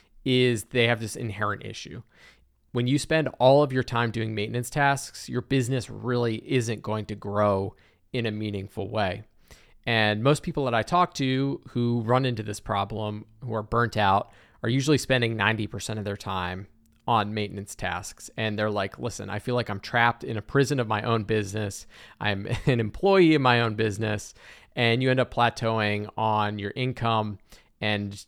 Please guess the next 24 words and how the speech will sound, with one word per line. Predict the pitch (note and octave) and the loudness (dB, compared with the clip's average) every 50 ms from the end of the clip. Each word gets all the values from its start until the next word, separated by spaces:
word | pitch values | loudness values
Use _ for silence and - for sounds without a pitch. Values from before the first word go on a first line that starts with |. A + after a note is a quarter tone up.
| _ _ | _ _
you | - A2 | -4 -4
know, | G#2 | -4
just | G2+ G#2 G2+ - - | -4 -6 -10 -6 -4
feeling | A#2+ G2+ G2 G#2 | -4 -4 -2 2
maxed | G#2+ G2+ G2 - - - | 2 2 2 2 -2 0
out | A2+ G2+ F#2+ | 0 0 0
on | F2+ F2+ - | -2 -6 -6
time | - - G2 F#2 F#2 F#2 F#2 | -8 -6 -4 -4 -4 -4 -6
as | F#2 - - | -10 -4 2
well. | C#3+ E3 D3 - - - _ _ _ - - - - - - - - - - _ _ | 4 4 4 4 2 -4 _ _ _ -20 -20 -20 -20 -20 -20 -20 -20 -20 -20 _ _
So | - - A#2+ | -6 -4 -2
the | A#2 | -2
secret | - - A3 B3 - - D3+ C3+ A#2+ A#2+ - - _ _ _ _ _ _ _ _ _ | -2 -2 -2 -2 2 4 4 4 4 2 -2 -8 _ _ _ _ _ _ _ _ _
is | - B2+ - | -4 -2 2
that | - B2 A#2 A#2+ A#2+ - - _ _ _ _ _ _ _ - _ | 4 4 4 4 2 0 -4 _ _ _ _ _ _ _ -8 _
if | D3+ - | -6 -4
you | C3 | 0
wanna | C3 D3+ D#3+ D#3+ | 0 2 2 2
make | D3 C#3 C3 B2+ - | 2 2 0 0 0
big | - A#2 A2+ A2 | -2 -2 -2 -2
leaps | A2+ A#2 A#2 A2+ A2 - - - - | -2 -2 -2 -2 -4 -8 -12 -14 -12
in | - - A#2 A2 | -10 -8 -8 -8
your | A2+ B2+ | -8 -8
business, | - A#2 A2 F#2+ - A2+ G#2+ G2+ G2 - - - | -6 -6 -6 -6 -6 -6 -6 -6 -6 -8 -12 -14